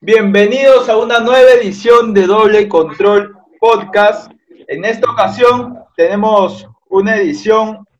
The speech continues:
muy especial para nosotros, porque vamos a hablar de un momento inolvidable para, para todo, todo peruano hincha de la selección. Vamos a recordar ese Perú-Ecuador en Quito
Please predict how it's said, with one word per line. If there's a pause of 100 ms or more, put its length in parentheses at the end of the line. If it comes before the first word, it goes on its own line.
(180)
muy
especial
para
nosotros, (480)
porque
vamos
a
hablar
de (200)
un
momento (380)
inolvidable
para, (640)
para
todo,
todo
peruano
hincha
de
la
selección. (760)
Vamos
a
recordar (1300)
ese
Perú-Ecuador
en
Quito